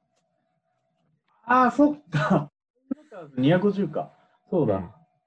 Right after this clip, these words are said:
Speaker 1: 最近、なんか、ね、大爆発もなんか、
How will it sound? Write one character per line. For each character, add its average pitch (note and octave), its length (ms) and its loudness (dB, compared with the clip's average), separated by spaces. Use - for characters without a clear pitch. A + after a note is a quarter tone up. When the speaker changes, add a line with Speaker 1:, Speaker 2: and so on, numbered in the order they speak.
Speaker 1:
最 E3 200 -6
近、 E3+ 320 -10
な C3 120 -10
ん A#2+ 80 -12
か、 F#2 280 -8
ね、 A2 280 -10
大 B2 240 -2
爆 D3+ 220 0
発 F#2+ 460 -8
も G2+ 140 -12
な A2 100 -10
ん A2+ 80 -12
か、 - 100 -20